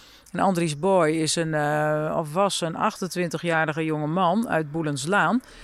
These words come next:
die in de nacht van vijftien op zestien september tweeduizend eenentwintig werd doodgeschoten door de politie na een achtervolging. Hij, eh, was, had een, eh, stopteken genegeerd bij Quatre Bras. En, ehm,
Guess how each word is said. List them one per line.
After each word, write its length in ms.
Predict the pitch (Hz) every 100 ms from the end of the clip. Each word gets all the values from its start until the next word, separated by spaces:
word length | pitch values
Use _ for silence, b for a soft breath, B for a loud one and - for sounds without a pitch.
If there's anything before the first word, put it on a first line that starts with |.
| B B B B B
die 160 | 226 254
in 60 |
de 80 | 240
nacht 240 | 226 240 -
van 120 | 208
vijftien 400 | 220 233 - 202
op 80 | 175
zestien 380 | 226 247 226
september 640 | 180 180 - 214 226 175 180
tweeduizend 440 | 185 180 175 160
eenentwintig 720 | 170 202 180 - 190 175 165
werd 300 | 190 180 170
doodgeschoten 600 | 170 175 - 160 151 147
door 100 | 151
de 60 | 139
politie 540 | - 202 277 - 151
na 200 | 156 160
een 80 | 151
achtervolging. 720 | 151 - - 196 196 - 143 - - - _ _ _ _ - b _
Hij, 360 | 147 170 170
eh, 300 | 160 156 151 147 147 151 151 156 156 156
was, 300 | 160 170 -
had 200 | 165 165
een, 120 | 165
eh, 100 | 147
stopteken 560 | 143 - 269 254 240 233
genegeerd 680 | 233 214 - 220 269 -
bij 140 | 160 160
Quatre 340 | 165 156 147
Bras. 280 | 139 147 226 392 B B B B B B B _
En, 280 | - 254 226
ehm, 760 | 196 180 175 165 165 165 165